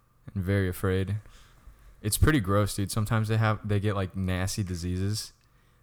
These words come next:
The one I watched this weekend, this guy had, like, a,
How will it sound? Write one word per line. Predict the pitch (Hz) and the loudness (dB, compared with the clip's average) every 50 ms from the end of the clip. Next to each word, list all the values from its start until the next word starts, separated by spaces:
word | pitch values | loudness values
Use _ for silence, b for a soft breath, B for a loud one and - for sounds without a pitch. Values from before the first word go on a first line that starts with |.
| b _ | b _
The | - 95 | -4 0
one | 101 104 | 2 4
I | 107 | 4
watched | 107 107 107 110 110 - - - - - - 98 | 4 6 4 4 2 2 -4 -8 -10 -10 -6 -4
this | 101 98 - - | -4 -4 -2 -2
weekend, | 95 95 92 90 - 113 110 110 | -2 -2 -2 -2 0 0 2 2
this | 104 95 - - | 2 0 -2 -2
guy | - 98 95 98 95 95 | -2 0 0 2 2 2
had, | 95 98 95 95 92 90 | 2 2 2 0 0 -2
like, | 92 92 92 - | -4 -4 -4 -4
a, | 95 92 90 90 90 | -4 -2 -2 -4 -4